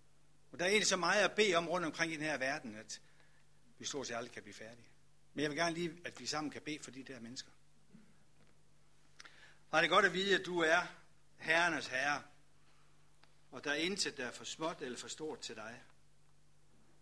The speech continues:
Heller ikke, når det drejer sig om at kan hindre katastrofer i at ske. Og der er jo sket en katastrofe, det må vi erkende. Herre, vær de men-, med de mennesker, som lider. De, som måske sidder indeklemt og fastklemt endnu.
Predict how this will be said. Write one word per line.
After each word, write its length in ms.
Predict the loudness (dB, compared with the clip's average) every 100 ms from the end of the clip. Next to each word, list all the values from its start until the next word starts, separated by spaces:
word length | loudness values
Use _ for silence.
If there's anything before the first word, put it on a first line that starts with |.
| -20 -6
Heller 220 | 0 0
ikke, 120 | 0
når 80 | -4
det 200 | -6 -4
drejer 280 | -2 -2 -2
sig 200 | -4 -4
om 420 | -4 -4 -6 -10 -20 -20 -20 -18
at 60 | -12
kan 140 | -12
hindre 640 | -8 -4 -4 -6 -8 -10 -14 -20 -12
katastrofer 520 | -10 -6 -6 -6 -6
i 80 | -6
at 80 | -6
ske. 220 | -6 -10 -18 -20 -20 -20 -20 -20 -20 -20 -20 -20 -20 -20 -20 -18 -10
Og 100 | -4
der 80 |
er 120 | 0 0
jo 80 |
sket 300 | 0 -2 -2
en 60 | -4
katastrofe, 520 | -10 -10 -4 -4 -4
det 120 | -4
må 80 | -4
vi 140 | -4 -6
erkende. 360 | -6 -8 -8
Herre, 320 | -8 -6 -4
vær 100 | -4
de 100 | -2
men-, 280 | 0 0 -2
med 120 | -4
de 120 | -4 -2
mennesker, 460 | 0 -2 -2 -6
som 260 | -8 -6 -4
lider. 280 | -4 -6 -10 -20 -20 -20 -20 -20 -20 -20 -20 -20 -10
De, 100 | 0
som 220 | 2 2
måske 320 | 0 -2 -2 0
sidder 320 | 0 0 2
indeklemt 420 | 2 0 -2 -6
og 80 | -6
fastklemt 540 | -4 -4 -4 -6 -6
endnu. 220 | -6 -8